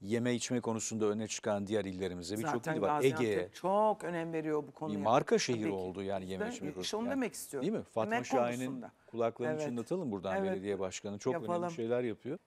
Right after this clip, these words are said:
Speaker 1: Şimdi, e, Leyla Alaton'la birlikteyiz. E, Türkiye'nin tanınmış başarılı kişi kadınlarından bir tanesi. Instagram'dan, Twitter'dan, sosyal medyadan da bahsettik. Oradan da çok mesajlar geliyor. İzleyicilerimize çok te-,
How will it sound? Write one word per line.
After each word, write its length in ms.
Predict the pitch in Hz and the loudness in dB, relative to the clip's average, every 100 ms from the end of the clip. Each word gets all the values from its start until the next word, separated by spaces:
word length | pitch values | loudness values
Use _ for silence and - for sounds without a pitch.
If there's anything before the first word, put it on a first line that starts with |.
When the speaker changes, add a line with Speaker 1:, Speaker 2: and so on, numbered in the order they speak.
| _ | _
Speaker 1:
Şimdi, 360 | - - 139 151 | -4 0 6 8
e, 640 | 143 151 135 117 110 104 | 8 8 6 6 4 2
Leyla 260 | 113 120 123 | 4 8 8
Alaton'la 540 | 123 123 127 123 117 | 6 4 2 2 2
birlikteyiz. 920 | 113 107 110 - 123 147 165 - - 107 | 2 0 -2 0 0 0 -2 -4 -4 0
E, 300 | 104 98 95 90 _ _ | 0 0 -2 -6 _ _
Türkiye'nin 380 | - 95 98 101 | -12 -8 -6 -6
tanınmış 560 | 92 95 95 95 92 - | -4 -6 -4 -8 -6 -6
başarılı 320 | 98 95 92 | -4 -4 -6
kişi 160 | - | -8
kadınlarından 880 | 101 95 92 90 87 87 87 90 98 98 90 | -8 -8 -6 -6 -6 -6 -6 -6 -6 -12 -18
bir 120 | 87 82 | -18 -10
tanesi. 680 | - 85 82 - 147 147 - - | -6 -6 -6 -6 -4 -4 -6 -14
Instagram'dan, 880 | 107 - 104 98 98 90 85 101 | -12 -4 -2 -2 -4 -6 -6 -8
Twitter'dan, 560 | 113 107 101 - 95 107 | -6 -6 -6 -6 -4 -4
sosyal 400 | - 110 - 107 | -2 -2 0 0
medyadan 480 | 104 101 98 98 95 | 0 -2 -2 -2 -2
da 100 | 95 | -2
bahsettik. 460 | 90 - 104 113 | -2 -4 -6 0
Oradan 320 | 110 104 110 101 | 2 2 0 -2
da 40 | |
çok 180 | - 101 | -4 -4
mesajlar 520 | 101 - 101 98 104 | -6 -2 -2 2 0
geliyor. 240 | 98 87 110 | 0 -2 -4
İzleyicilerimize 680 | 101 110 98 107 107 110 | -2 -4 -2 -4 -2 -4
çok 340 | - - - _ | -2 -4 -4 _
te-, 140 | 110 | -6